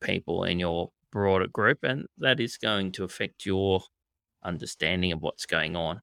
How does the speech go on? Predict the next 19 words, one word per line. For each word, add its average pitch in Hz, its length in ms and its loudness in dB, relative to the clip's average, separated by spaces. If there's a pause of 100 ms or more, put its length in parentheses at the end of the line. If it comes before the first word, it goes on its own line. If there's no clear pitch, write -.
And 95 380 -4
that 123 260 4
is 123 200 2
the - 100 -4
first 131 320 4
thing 180 180 8
in 113 120 2
the 113 100 6
Agile 107 340 6
Manifesto, 113 640 4
isn't 139 200 4
it? - 120 -2 (100)
People 123 340 2
and 110 120 4
interactions 110 600 0
over 107 200 0
processes 110 680 0
and 104 160 -2
tools. 120 420 -4